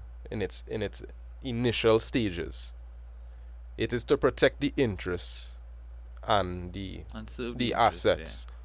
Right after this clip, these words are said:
Speaker 2: yeah.
Speaker 1: of the people in charge of, um, wider populations, right?
Speaker 2: Right.
Speaker 1: So in order for us to have the discussion about whether or not, like, uh, to me, again, uh, is not,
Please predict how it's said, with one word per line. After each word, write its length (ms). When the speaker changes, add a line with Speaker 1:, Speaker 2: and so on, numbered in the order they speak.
Speaker 2:
yeah. 60
Speaker 1:
of 360
the 220
people 340
in 160
charge 460
of, 300
um, 340
wider 380
populations, 760
right? 260
Speaker 2:
Right. 420
Speaker 1:
So 300
in 160
order 180
for 160
us 160
to 100
have 200
the 60
discussion 460
about 280
whether 240
or 140
not, 420
like, 340
uh, 300
to 140
me, 340
again, 520
uh, 300
is 220
not, 340